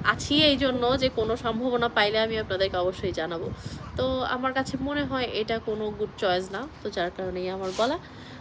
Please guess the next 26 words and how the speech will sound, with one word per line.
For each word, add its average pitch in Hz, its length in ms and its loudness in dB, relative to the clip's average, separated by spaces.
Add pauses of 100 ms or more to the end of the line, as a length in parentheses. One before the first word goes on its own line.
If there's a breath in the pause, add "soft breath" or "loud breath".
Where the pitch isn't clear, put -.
তো - 60 -2
আপনারা 302 340 0
এই 294 60 2
সিদ্ধান্ত 262 380 0
নেবেন 226 260 0
এরপরে 214 380 0
যে 240 100 -2
আপনাদের 185 440 0
আসলে 208 380 0
কি 208 180 -8
করা 175 200 4
উচিত। 180 240 -2 (100)
ওই 269 160 4
যে 339 300 4
পাঁচ, 277 160 6 (600)
পাঁচ 226 220 -2
ছয় 254 160 2
পার্সেন্ট 240 420 0
আছে, 208 380 0 (120)
আহ, 190 380 2
যে 190 140 -2
সম্ভাবনা, 190 520 -4 (160)
ওইটার 233 280 0
ভিত্তিতে 220 360 -4
আপনারা 202 280 -2
আসবেন 208 320 -4